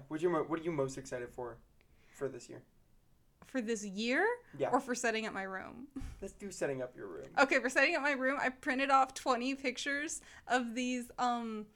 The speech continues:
Speaker 2: like, book illustrations, basically, and I put them in picture frames, and I'm gonna hang them on my wall to, like, pique kids' interest in, like, books and stuff. I'm really excited.
Speaker 1: Hmm.
Speaker 2: And also, I'm putting my teacher table at the back of the room so I can see what they're doing on their laptops.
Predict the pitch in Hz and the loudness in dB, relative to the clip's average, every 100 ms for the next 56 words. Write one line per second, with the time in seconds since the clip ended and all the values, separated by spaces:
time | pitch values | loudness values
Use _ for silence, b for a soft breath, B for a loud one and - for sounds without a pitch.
0 | b b - 233 - - 220 196 - 214 | b b 0 0 -2 -10 -8 -6 -2 -2
1 | 262 - - 262 277 277 277 277 294 277 | -2 -8 -2 -2 -2 -4 -4 -4 -4 -4
2 | 277 277 269 285 302 302 302 B B 233 | -4 -4 -6 -10 -8 -8 -8 B B -2
3 | 240 240 240 233 226 262 277 262 247 - | 0 0 -4 -4 -2 0 0 0 -6 -8
4 | 190 330 330 359 - 269 254 240 226 233 | -4 -4 -2 -4 -2 0 0 0 -2 -4
5 | 247 247 254 254 226 214 190 208 - 208 | -4 -4 -4 -2 0 0 0 -4 -6 -4
6 | 202 - b - 269 240 - 262 214 - | -6 -8 b -6 -4 -4 -4 -4 -4 -4
7 | 240 240 220 220 - 220 214 208 185 208 | -4 -4 -6 -6 -10 -8 -8 -8 -6 -4
8 | 208 - - 226 233 - 220 233 - 226 | -4 -6 -12 -8 -8 -2 0 -2 -4 -6
9 | 220 208 208 202 196 190 - 165 143 135 | -4 -6 -8 -6 -6 -6 -6 -6 -4 -2
10 | 247 226 262 262 254 254 247 240 233 233 | 0 2 2 -2 0 -2 -2 -4 -6 -4
11 | 247 247 240 214 202 208 214 214 208 214 | -4 -4 -6 -4 -4 -4 -6 -4 -4 -6
12 | 220 214 220 - 220 226 233 196 208 196 | -6 -6 -8 -8 -6 -6 -6 -6 -8 -8
13 | 196 208 - - - - - - | -6 -4 -4 -4 -6 -6 -10 -12